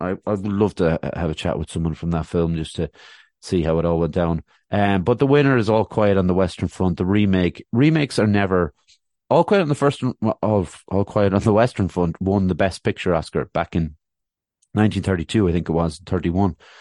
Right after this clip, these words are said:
Uh, this had no right to, to be as good as it was, but it was outrageously good. And I recently even though it's on Netflix, I recently bought the, the D V D of it, and I've yet to go back and watch it 'cause it's a tough watch. There's hard scenes in it, as you can imagine, but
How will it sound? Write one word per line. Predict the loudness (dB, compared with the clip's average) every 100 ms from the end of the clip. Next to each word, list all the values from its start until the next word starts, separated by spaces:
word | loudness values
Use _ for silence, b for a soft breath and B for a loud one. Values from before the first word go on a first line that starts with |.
| b b b b _ _ _ _ _ _
Uh, | -6 -2
this | 0 2
had | 2
no | 4 4
right | 4 4 0
to, | 0 0
to | 0 -6 -4
be | 0 2 0
as | -2
good | -2 -2
as | -2
it | -2
was, | -2 -2 -4
but | -2 -2
it | -2
was | -4 -4
outrageously | -4 -2 0 2 2 0 -2 -4 -6
good. | -6 -4
And | -2 -2 -4 B B B
I | 2
recently | 4 2 2 2 2 0 -4 _ -2
even | 0 2
though | 2 2
it's | 2
on | 0
Netflix, | 0 -2 -4 -4 -2
I |
recently | 2 2 2 0
bought | 0 -2
the, | -2 -4 -4
the | -6
D | -2 -2
V | 0
D | 0 0
of | 0
it, | -4 -4
and | -2
I've | -2 -4 -4
yet | -4 -4
to | -4 -4 -4
go | -4
back | -4 -2
and | 0
watch | 0 -2
it | -4
'cause | -2
it's | -2 -4
a | -4
tough | -4 -2
watch. | -2 -4 -6 -20 _ b b
There's | -8 -2
hard | 0 -2 -2
scenes | -2 0 0
in | -2
it, |
as | -4
you | -6
can | -2
imagine, | -2 -2 -4 -4
but | -4